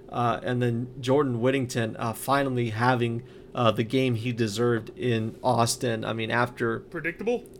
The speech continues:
Speaker 1: not being able to play
Speaker 2: <laughs>
Speaker 1: almost at all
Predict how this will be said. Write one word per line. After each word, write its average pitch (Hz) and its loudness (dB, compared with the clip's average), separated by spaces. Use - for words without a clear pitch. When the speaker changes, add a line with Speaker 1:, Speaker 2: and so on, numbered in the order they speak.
Speaker 1:
not 131 8
being 123 2
able 127 4
to 110 0
play 123 6
Speaker 2:
<laughs> - -14
Speaker 1:
almost 123 2
at 127 2
all 110 6